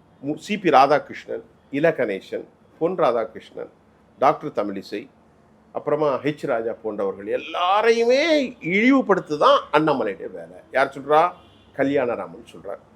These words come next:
அது சொல்லிட்டு ரெண்டாவது சொல்றாரு, இதை வேணுமென்றே அண்ணாமலை தனது, ஆ, வார் ரூம்ல இருந்து சொல்றாரு. எல்லாமே அண்ணாமலை தான்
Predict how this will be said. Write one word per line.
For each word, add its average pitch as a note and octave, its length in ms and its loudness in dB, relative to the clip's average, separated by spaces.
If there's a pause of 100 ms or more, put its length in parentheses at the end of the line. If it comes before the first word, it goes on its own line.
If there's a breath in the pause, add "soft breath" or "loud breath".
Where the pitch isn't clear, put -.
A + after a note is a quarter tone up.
(180)
அது G2 160 -10
சொல்லிட்டு A2+ 400 -8
ரெண்டாவது G#2+ 240 0
சொல்றாரு, G2+ 540 -6 (380)
இதை A2+ 260 -4 (100)
வேணுமென்றே F#3+ 1040 6 (340)
அண்ணாமலை C#3 920 0 (240)
தனது, A2 580 -4 (640)
ஆ, G2+ 1000 2
வார் D#3+ 320 8
ரூம்ல B2 120 -6
இருந்து G#2+ 400 -6
சொல்றாரு. F2+ 400 -12
எல்லாமே E3+ 460 4
அண்ணாமலை D#3 500 4
தான் E3 180 -4